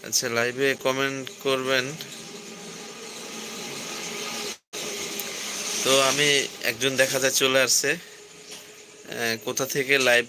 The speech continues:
দেখছেন বলবেন একটু। আজকে শুক্রবার,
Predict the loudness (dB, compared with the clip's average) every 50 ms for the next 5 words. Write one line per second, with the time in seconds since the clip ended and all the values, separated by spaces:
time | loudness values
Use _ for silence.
0 | 2 2 2 4 4 4 2 2 -2 -4 -2 0 0 0 2 0 -2 -2 -4 -6
1 | -4 -4 -4 -4 -4 -8 -14 -20 -20 -20 -18 -18 -16 -16 -16 -16 -2 0 2 2
2 | 4 4 4 2 2 0 -4 -2 -2 2 6 6 6 6